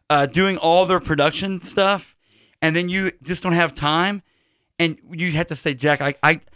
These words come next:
these, this much bigger show is gonna take up all my time," I'm just gonna say, "You know what? We're just retiring this,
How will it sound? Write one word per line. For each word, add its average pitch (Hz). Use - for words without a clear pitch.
these, 147
this 147
much 156
bigger 170
show 170
is 147
gonna 180
take 170
up 190
all 185
my 190
time," 196
I'm 143
just 160
gonna 160
say, 131
"You 127
know 147
what? 170
We're 131
just 143
retiring 156
this, 131